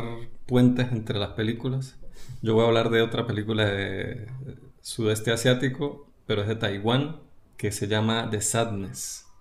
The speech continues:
Y es probablemente la película de terror más violenta que he visto en mucho tiempo. Me la recomendó, como cosa rara, nu-, mi ami-, nuestro amigo del, del podcast, el Invernadero Horror Podcast, Alejandro Giribone.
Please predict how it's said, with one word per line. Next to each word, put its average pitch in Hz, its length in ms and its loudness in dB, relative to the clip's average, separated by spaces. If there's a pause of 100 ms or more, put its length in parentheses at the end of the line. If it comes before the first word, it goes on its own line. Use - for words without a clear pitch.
(260)
Y 110 120 0
es - 380 -2
probablemente 113 420 0
la 104 140 0
película 104 360 -2
de 98 80 -4
terror 107 400 -2
más 107 720 -4 (280)
violenta 120 680 4
que 110 80 -2
he 98 40 0
visto 104 600 -2
en 107 160 -2
mucho 123 280 4
tiempo. - 380 -2 (280)
Me 117 100 0
la 110 80 4
recomendó, 113 880 2 (680)
como 107 200 -2
cosa 110 240 -4
rara, 123 460 0 (640)
nu-, 113 160 0
mi 113 140 2
ami-, 113 280 0
nuestro 110 340 0
amigo 117 340 2
del, 104 760 0
del 101 240 -4
podcast, 113 400 0
el 110 100 -2
Invernadero 107 520 0
Horror 117 300 0
Podcast, 123 580 -2 (140)
Alejandro 110 420 -2
Giribone. 113 520 0